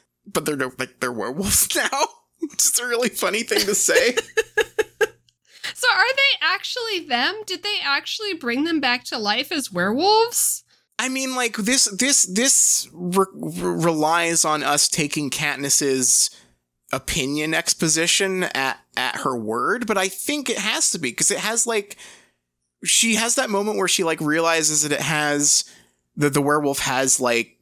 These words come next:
Speaker 1: Glimmer's eyes or whatever, and she's like, "Oh, it must, it, what if it has the memories and it wants revenge on me or whatever?" Like, I, it, maybe she's just being fanciful,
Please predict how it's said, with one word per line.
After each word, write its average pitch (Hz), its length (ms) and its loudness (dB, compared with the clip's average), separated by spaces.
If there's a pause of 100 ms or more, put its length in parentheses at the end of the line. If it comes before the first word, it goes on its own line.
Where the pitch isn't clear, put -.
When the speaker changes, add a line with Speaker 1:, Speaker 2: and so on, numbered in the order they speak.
Speaker 1:
Glimmer's 131 600 0
eyes 117 560 0
or 98 120 -2
whatever, 92 760 -4 (460)
and 135 140 -2
she's 127 260 0
like, 120 320 -2
"Oh, 131 520 0 (560)
it 131 180 2
must, 135 640 2
it, 123 140 -2 (180)
what 139 240 0
if 170 120 -2
it 170 60 0
has 135 300 0
the 123 120 -2
memories 123 640 -2
and 120 80 -2
it 107 100 -2
wants 127 280 0
revenge 123 440 -2
on 98 240 -2
me 87 180 -6
or 110 120 -4
whatever?" 113 220 -2
Like, 156 160 0
I, 117 120 -2
it, 110 800 -6
maybe 226 460 4
she's 214 300 2
just - 260 0
being 139 360 2
fanciful, 208 880 0